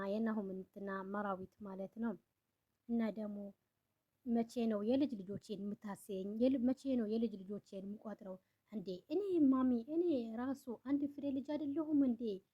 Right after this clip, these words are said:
እንዴ እናንተ የዘመኑ ልጆች ልጅ ውለዱ ስትባሉ እስኪ አ-፣ ፈጣሪያቸው ፍሩ ብትባሉ የት በደረሳችሁ? ለምንድን ነው ልጅ ውለዱ ስትባሉ ምትፈሩ?»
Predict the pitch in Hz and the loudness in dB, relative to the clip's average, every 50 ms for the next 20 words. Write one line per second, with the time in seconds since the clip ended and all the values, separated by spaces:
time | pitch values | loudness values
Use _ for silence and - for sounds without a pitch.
0 | _ _ _ _ _ _ _ - 214 214 202 208 196 190 _ _ _ _ - 359 | _ _ _ _ _ _ _ -12 -10 -8 -6 -6 -6 -6 _ _ _ _ -8 -6
1 | 403 415 415 415 415 _ 381 381 349 - 254 254 247 302 285 277 285 277 277 277 | -6 -4 -4 -6 -6 _ -8 -12 -8 -2 -2 2 4 4 6 6 6 6 4 4
2 | 247 240 208 233 226 226 - 254 285 339 339 302 277 262 269 254 226 240 - - | 0 -2 -4 -6 -10 -10 -8 -4 -4 -2 -2 0 0 0 0 0 -2 -4 -12 -12
3 | 233 _ _ 202 202 _ 233 226 220 202 208 208 - _ _ _ _ _ _ 277 | -20 _ _ -20 -18 _ -10 -8 -8 -8 -8 -12 -16 _ _ _ _ _ _ -10
4 | 294 285 - - 254 247 226 202 247 254 254 240 - _ _ _ _ _ - 277 | -10 -10 -8 -8 -4 -4 -4 -4 -6 -8 -10 -10 -12 _ _ _ _ _ -10 -10
5 | 277 285 285 294 302 294 294 294 285 - 254 240 233 202 208 - _ _ 185 - | -6 -4 -2 -2 -2 -2 -4 -8 -10 -10 -10 -12 -12 -12 -14 -20 _ _ -20 -12
6 | 208 202 202 196 220 277 277 277 285 247 240 226 214 - - 214 202 - _ _ | -12 -10 -8 -4 -4 -6 -6 -4 -8 -8 -8 -8 -12 -12 -14 -16 -16 -16 _ _
7 | 202 208 226 254 294 339 349 330 302 277 247 233 220 208 226 226 220 214 202 202 | -20 -14 -4 0 2 4 6 6 6 6 4 2 -2 -2 -4 -6 -6 -8 -8 -8
8 | 185 196 196 - - 226 - 214 185 170 196 190 185 185 190 190 _ _ _ _ | -10 -12 -14 -14 -14 -14 -14 -14 -14 -12 -10 -10 -10 -10 -12 -14 _ _ _ _
9 | _ 262 254 247 - - 240 226 208 | _ -8 -8 -8 -8 -4 -2 -2 -2